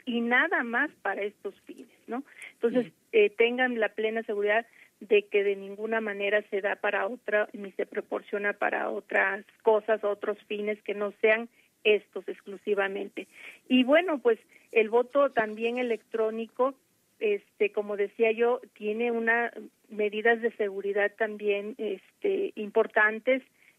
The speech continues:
Speaker 1: eh, que pues también dan confianza o que pretendemos y, y que informar de que es algo confiable, que, que,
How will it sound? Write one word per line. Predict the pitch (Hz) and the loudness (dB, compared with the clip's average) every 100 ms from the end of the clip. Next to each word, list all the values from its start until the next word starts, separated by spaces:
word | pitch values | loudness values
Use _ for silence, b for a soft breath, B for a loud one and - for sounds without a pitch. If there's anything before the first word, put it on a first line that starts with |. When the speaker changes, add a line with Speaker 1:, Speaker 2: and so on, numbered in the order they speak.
| _ | _
Speaker 1:
eh, | 220 202 202 196 196 - _ - | 0 2 2 0 -2 -8 _ -2
que | 254 269 294 247 | 2 2 0 -2
pues | 285 254 | -4 -2
también | 233 226 247 254 254 254 226 | -2 -2 -2 -2 -2 -4 0
dan | 240 247 | 0 2
confianza | 247 262 233 254 247 240 233 240 233 | 0 -4 -4 0 0 0 -2 -2 0
o | 226 226 | 0 -2
que | 233 | -4
pretendemos | 233 226 220 226 226 226 226 | -2 -2 -2 -4 -4 -4 -8
y, | 247 226 | -12 -10
y | 226 | -12
que | - 226 | -2 0
informar | 220 208 233 220 220 220 220 226 b b _ | 0 0 -2 0 2 2 2 -2 b b _
de | 226 226 | 0 0
que | - 226 226 233 - 214 214 | 2 4 4 2 -2 -4 -4
es | - | -2
algo | 226 233 240 - | -4 -2 -6 -6
confiable, | 220 208 196 - 233 226 220 226 226 - | -10 -10 -16 -2 2 2 2 -2 -2 -2
que, | 214 202 - _ _ _ | -4 -4 -10 _ _ _
que, | - 214 | -4 -4